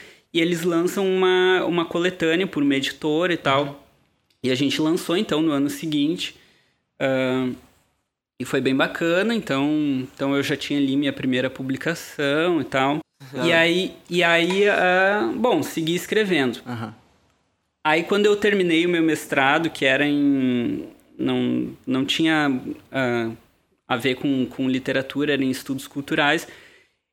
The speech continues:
Speaker 1: eu decidi que eu queria fazer o doutorado em escrita criativa lá na puc, que tinha recém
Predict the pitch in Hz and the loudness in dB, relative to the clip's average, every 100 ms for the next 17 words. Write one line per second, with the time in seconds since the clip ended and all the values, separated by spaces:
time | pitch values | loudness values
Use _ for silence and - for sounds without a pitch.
0 | _ _ _ - 170 165 175 170 185 202 | _ _ _ -6 -2 -2 -4 -4 -2 -2
1 | 202 190 202 190 175 180 190 180 180 185 | 0 0 0 -2 0 2 2 0 -2 0
2 | 160 156 165 160 160 165 170 170 170 - | 2 2 0 0 -2 -4 -4 -2 -4 -2
3 | 165 156 160 160 160 - 160 202 - - | -4 -2 0 0 -2 -4 -6 -6 -18 -18
4 | - 147 143 151 - - 139 151 156 151 | -6 -2 -2 -4 -6 -2 0 2 2 0
5 | 131 | -2